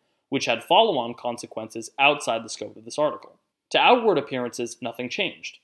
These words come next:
One could deposit and redeem gold. But inside the banking system, some oak boards were replaced with knotty pine. In nineteen thirteen, the Federal Reserve was created, and it had a monopoly on note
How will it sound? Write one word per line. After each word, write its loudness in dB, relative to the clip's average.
One -2
could -2
deposit -2
and -8
redeem -6
gold. 0
But -10
inside 0
the -4
banking -8
system, -12
some -2
oak -2
boards -2
were -2
replaced -4
with -6
knotty -2
pine. -8
In 0
nineteen -6
thirteen, -4
the -4
Federal 0
Reserve -4
was -6
created, -8
and -4
it -8
had -4
a -4
monopoly -4
on -6
note -2